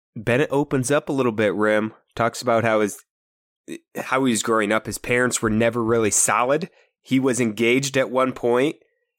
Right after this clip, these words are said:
and it was, he could see his parents' type of relationship, a, a not, a not a bad relationship and marriage that he's seen really close throughout his life. He could see that happening to himself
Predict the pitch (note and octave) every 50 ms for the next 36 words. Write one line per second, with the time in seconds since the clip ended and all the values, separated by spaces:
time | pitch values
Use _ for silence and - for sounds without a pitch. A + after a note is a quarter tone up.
0 | _ _ _ - A#2+ A#2+ A#2 F2+ - G2+ A2 G#2 G2 - - - - - - G#2+
1 | - - G#2+ - - - - - D3 D3+ D#3 D#3+ D3+ D3 C3 - - C3+ C3 B2+
2 | A#2 - - - C3 A#2 A2 A#2+ G#2+ G#2+ G#2+ A2 A#2 A#2+ - - G#2+ - - -
3 | G#2 F#2+ G2 - - - _ _ - D#2+ F2+ F2 - - E2+ F#2+ F#2+ G2+ A2+ A#2
4 | - - - - - F#2 D#2 F2+ F#2+ G2 A2 A#2 - - - - _ - - -
5 | - - - - _ _ _ _ _ _ _ _ _ _ _ _ - F#2+ F#2+ G2
6 | A#2 A2+ A2+ B2 B2 B2 B2+ A#2+ A#2+ A#2+ A2+ A2 - A2+ G#2 - - G#2 G2+ G2
7 | - G2 G2+ G#2 A2+ A#2 A2 G#2 G2+ G2 F#2+ G2+ G2 G2+ G2 - - - A2 G#2+
8 | G2+ G2+ F#2 F2 D2 E2+ F#2 G#2+ A#2 B2+ C3+ C3 - B2 A#2 G#2+ G#2 G#2+ - -
9 | - - - - G#2 G2+ G#2 A2 A2+ G#2+ - A2+ A2+ G#2+ F#2+ F2+ F#2 - - -
10 | _ _ _ - A2+ - G#2+ - - - B2+ B2 B2 A2 A2+ A#2 A2 G#2+ - A2+
11 | A2+ G#2+ G2 - - A2 G#2 G#2 G2+ - - - G2+ G2+ F2 C#2+ - - - -